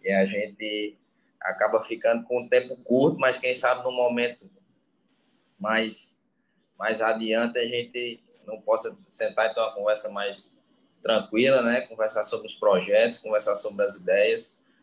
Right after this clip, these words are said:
né? Pra gente tá, conseguir ter uma articulação, articulação necessária pra fazer um trabalho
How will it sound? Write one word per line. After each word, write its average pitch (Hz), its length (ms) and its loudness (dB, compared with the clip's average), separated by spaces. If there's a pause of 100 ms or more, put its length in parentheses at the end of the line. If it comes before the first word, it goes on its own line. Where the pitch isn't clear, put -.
(160)
né? 101 140 0
Pra 101 200 -2
gente 101 240 -10
tá, 104 580 0
conseguir 98 480 -4
ter 104 100 2
uma 107 180 4
articulação, 110 800 0 (920)
articulação 117 440 0
necessária 117 800 0 (640)
pra 110 200 -8
fazer 143 240 -6
um 139 100 -4
trabalho 120 560 0